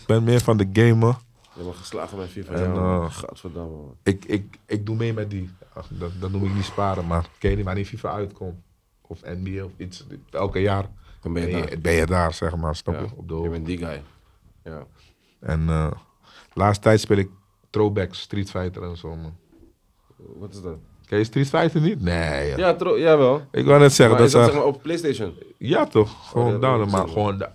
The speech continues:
Speaker 1: je weet toch, dat waren spellen toen ik jong was, snap je?
Speaker 2: Ja,
Speaker 1: Dus
Speaker 2: ja, ja, ja.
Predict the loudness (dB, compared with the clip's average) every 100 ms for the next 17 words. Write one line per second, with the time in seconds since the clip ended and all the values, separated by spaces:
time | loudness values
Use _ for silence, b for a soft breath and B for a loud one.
0 | -12 -10 -8 -8 -10 -8 -6 -6 -6 -4
1 | -4 0 0 2 2 0 -2 -8 -10 -10
2 | -6 -6 -6 -8 -8 -10 -12